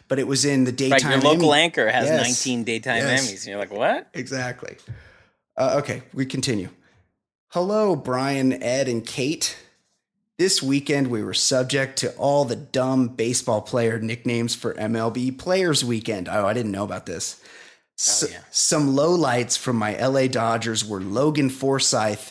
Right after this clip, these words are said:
Speaker 1: and Ross Stripling going with Logie Bear and Chicken Strip.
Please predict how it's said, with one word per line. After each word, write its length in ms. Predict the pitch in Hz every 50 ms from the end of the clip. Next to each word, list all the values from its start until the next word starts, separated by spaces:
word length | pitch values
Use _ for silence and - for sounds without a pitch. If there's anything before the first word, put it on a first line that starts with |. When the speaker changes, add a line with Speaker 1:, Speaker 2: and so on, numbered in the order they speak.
| - _ -
Speaker 1:
and 260 | 107 101 95 104 107
Ross 340 | 110 117 123 131 139 - -
Stripling 720 | - - - - 151 156 151 156 135 123 120 117 113 107 -
going 420 | - 127 120 123 127 127 123 123
with 380 | 117 113 104 98 - - - - _ _ _ _ _ _ _ _ _ _ _ _ _ _ _ -
Logie 640 | 101 104 104 107 110 113 123 139 139 139 156 165
Bear 600 | 147 139 156 165 170 170 185 208 214 240 262 247 - - _ _ _ _ _ _ _ _ _ _ _ _ -
and 180 | - 113 104 101 - _ _ _ _ _ _ -
Chicken 520 | - - - - - 175 160 - 160 117 110
Strip. 500 | - - - - - 110 92 - -